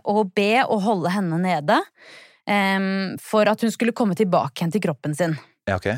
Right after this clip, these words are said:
Speaker 1: Altså guden og sjelen, eller, ja, den forlot kroppen.
Speaker 2: Ja.
Speaker 1: Eh, og det klarte de jo hver gang, å få, få Marjaya tilbake til kroppen.
Speaker 2: Ja, det er rart med det.
Speaker 1: <laughs> Ja, det er veldig, det er veldig rart. <laughs> Men, eh, men,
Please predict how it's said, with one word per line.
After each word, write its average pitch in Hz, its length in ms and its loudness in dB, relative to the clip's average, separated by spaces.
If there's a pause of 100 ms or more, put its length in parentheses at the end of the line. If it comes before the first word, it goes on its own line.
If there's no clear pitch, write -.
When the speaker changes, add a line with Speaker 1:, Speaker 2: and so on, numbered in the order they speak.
(140)
Speaker 1:
Altså 196 240 0
guden 175 360 -2
og 190 120 -2
sjelen, 151 540 -2
eller, 160 280 -4
ja, 175 100 2
den 175 360 -2
forlot 175 460 -6
kroppen. 156 360 -6 (120)
Speaker 2:
Ja. 98 120 0 (440)
Speaker 1:
Eh, 202 280 2 (200)
og 240 680 2
det 254 160 2
klarte 208 400 2
de 220 140 4
jo - 20 4
hver 196 220 4
gang, 220 300 4
å 214 120 -2
få, 202 160 2 (460)
få 190 180 -2
Marjaya 170 400 2
tilbake 160 320 -2
til - 140 -6
kroppen. 269 420 0
Speaker 2:
Ja, - 160 -12
det 101 80 -2
er 104 80 2
rart 107 140 -2
med 90 100 0
det. 110 140 -4
Speaker 1:
<laughs> 220 800 2
Ja, 339 180 2
det 302 140 2
er 269 80 2
veldig, - 240 -4 (220)
det - 200 0
er - 80 -4
veldig - 440 -4
rart. - 420 -8 (720)
<laughs> 392 680 -4
Men, 247 460 4
eh, 247 640 2
men, 220 560 4